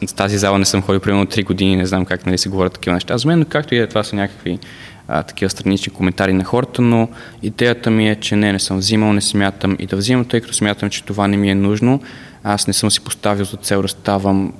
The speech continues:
културист, да ставам състезател, който да печели медали и да бъде на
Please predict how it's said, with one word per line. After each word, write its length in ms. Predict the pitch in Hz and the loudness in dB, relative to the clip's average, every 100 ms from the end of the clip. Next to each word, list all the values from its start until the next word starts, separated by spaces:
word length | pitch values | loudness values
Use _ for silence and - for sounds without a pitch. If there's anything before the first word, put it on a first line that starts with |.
| - | -14
културист, 520 | - 95 - 95 104 120 | -4 -2 0 2 2 0
да 60 | |
ставам 300 | - 104 104 | -2 -2 -2
състезател, 560 | - - 98 104 104 101 | -2 -4 0 0 0 -2
който 260 | 101 101 | -2 -2
да 80 | 104 | -4
печели 380 | - 98 - 101 | -6 -4 0 2
медали 400 | 95 95 107 107 | 2 2 0 0
и 40 | |
да 100 | 101 | 0
бъде 260 | 101 104 101 | 0 2 4
на 300 | 101 98 95 | 4 4 2